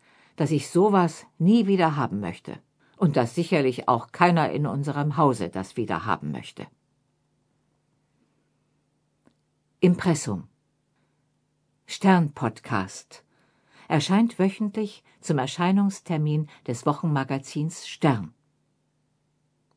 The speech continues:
Herausgeber Gruner und Jahr G M B H in zwei null vier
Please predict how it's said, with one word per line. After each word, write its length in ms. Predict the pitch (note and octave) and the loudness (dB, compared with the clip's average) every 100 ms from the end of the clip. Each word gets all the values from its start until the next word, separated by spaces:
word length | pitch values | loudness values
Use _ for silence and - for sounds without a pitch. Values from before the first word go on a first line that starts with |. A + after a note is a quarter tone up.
| _ _ | _ _
Herausgeber 840 | D#3+ D#3+ D#3 - A2+ A2 F#2+ - _ _ _ _ _ _ _ _ _ _ _ _ _ _ | 0 2 0 -4 -6 -6 -8 -12 _ _ _ _ _ _ _ _ _ _ _ _ _ _
Gruner 580 | - D3 E3+ F#3 G3 - - | -2 0 4 4 4 0 -2
und 200 | E3+ E3+ | -4 2
Jahr 320 | D#3+ D#3 G#2+ | 2 2 -2
G 180 | - B2+ | -4 -4
M 160 | - A2+ | -2 -2
B 180 | A2+ A2 | 0 -2
H 320 | A2 F#2 - _ _ _ _ _ _ _ - | -2 -4 -6 _ _ _ _ _ _ _ -20
in 420 | - F3+ F3+ G3+ - _ _ | 0 4 4 4 0 _ _
zwei 420 | - - D#3+ E3 F#3+ | -16 0 2 4 2
null 460 | F3 D#3 F3+ F#3+ - | 2 2 0 -4 -12
vier 480 | _ - F#3 F#3+ G3 | _ -4 0 2 0